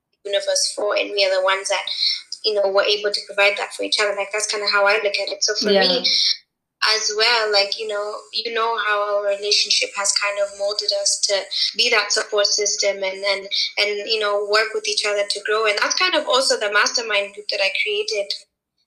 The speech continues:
Speaker 1: The four of us, oh, the lovely girls,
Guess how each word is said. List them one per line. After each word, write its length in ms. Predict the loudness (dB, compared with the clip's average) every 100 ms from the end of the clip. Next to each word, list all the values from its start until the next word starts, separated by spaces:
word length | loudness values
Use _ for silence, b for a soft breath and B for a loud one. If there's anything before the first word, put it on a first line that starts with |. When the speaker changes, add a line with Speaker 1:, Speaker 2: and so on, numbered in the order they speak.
| -2
Speaker 1:
The 100 | -2
four 380 | 0 2 4 4
of 60 | 4
us, 400 | 4 4 2 2
oh, 340 | 4 6 6 4
the 200 | 4 4 4
lovely 360 | 2 0 -4
girls, 680 | -2 0 2 2 0 -2